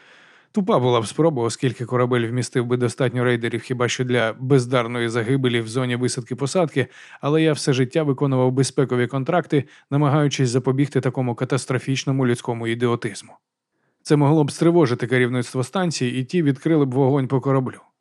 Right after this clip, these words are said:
Судно, може, і не взаємодіє зі мною, але свою роботу виконує якнайкраще,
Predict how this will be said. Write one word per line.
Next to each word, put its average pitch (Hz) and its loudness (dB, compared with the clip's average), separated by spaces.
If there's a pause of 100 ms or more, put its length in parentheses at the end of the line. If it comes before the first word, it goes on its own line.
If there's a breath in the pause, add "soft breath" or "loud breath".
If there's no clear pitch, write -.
(440 soft breath)
Судно, 151 0
може, 139 4
і 131 0
не 135 0
взаємодіє 143 0
зі 110 -2
мною, 113 -4
але 143 -2
свою 131 0
роботу 123 -2
виконує 123 -2
якнайкраще, 123 -4